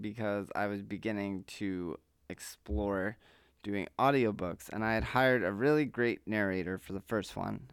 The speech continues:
and she did a wonderful job, and I brought her back for a second. But to be honest, I'm not that rich. I can't afford to bankroll a professional narrator every single time I wanna put an audiobook on the market. So I thought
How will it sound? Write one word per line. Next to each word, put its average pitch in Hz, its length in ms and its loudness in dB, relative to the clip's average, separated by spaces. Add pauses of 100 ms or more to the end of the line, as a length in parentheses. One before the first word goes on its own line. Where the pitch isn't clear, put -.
and 101 160 -8
she - 140 -8
did 101 160 0
a 101 60 0
wonderful 127 420 2
job, 92 400 0 (100)
and 104 160 -2
I 92 280 -2 (260)
brought 113 320 4
her 127 80 4
back 110 240 4
for 110 100 -6
a 107 80 -4
second. 104 460 -2 (420)
But - 340 -4
to 139 60 -10
be 147 120 6
honest, 135 500 4
I'm 131 140 2
not 120 180 4
that 101 200 4
rich. 90 340 -2
I 131 100 4
can't 123 280 0
afford 110 280 0
to 104 60 -12
bankroll 95 560 0
a 82 40 0
professional 107 540 -2
narrator 98 540 2 (100)
every 123 240 2
single 110 320 -2
time 98 400 0
I 110 100 4
wanna 131 220 6
put 127 300 2
an 113 120 0
audiobook 107 600 4
on 92 100 -2
the 95 80 -2
market. 98 400 -4 (400)
So 135 420 6
I 127 400 6
thought 117 360 2